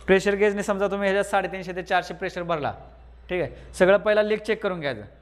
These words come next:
शक्यतो जास्त लीक कुठं होते, जिथं फ्लेअर नट लावलेले असतात इथं किंवा इनडोअरला जे फ्लेअर नट लावलेले असतात तुम्ही, इथं जास्त लीक होण्याचे चान्सेस जास्त असतात.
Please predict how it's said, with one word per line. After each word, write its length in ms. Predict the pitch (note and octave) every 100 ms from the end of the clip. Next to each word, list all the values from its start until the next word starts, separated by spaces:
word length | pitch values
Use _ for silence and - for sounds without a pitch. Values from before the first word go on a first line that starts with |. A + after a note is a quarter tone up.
| - - - - - - - - - - -
शक्यतो 340 | F3 F3 G#3
जास्त 260 | F#3+ G#3 G#3
लीक 140 | G#3+
कुठं 180 | G#3 G3+
होते, 180 | G3 E3+
जिथं 200 | D#3+ F3+
फ्लेअर 300 | G3 F#3+ G#3
नट 180 | G#3 G3+
लावलेले 280 | G3 F#3+ F3
असतात 180 | E3 C#3 - - - E3
इथं 260 | E3+ G3+
किंवा 280 | F#3+ F#3 F#3
इनडोअरला 340 | F#3+ F#3 F#3
जे 120 | F#3 F3+
फ्लेअर 240 | F#3+ F#3
नट 160 | F3+ F3
लावलेले 280 | E3+ E3
असतात 200 | D#3 D3
तुम्ही, 200 | C#3+ B2+ A2 - - - -
इथं 180 | D#3+ G3+
जास्त 260 | F3 F3+
लीक 180 | G3 G3
होण्याचे 240 | F3+ F#3 F3
चान्सेस 280 | F3 F3+
जास्त 260 | E3+ E3+ D#3+
असतात. 220 | C#3 -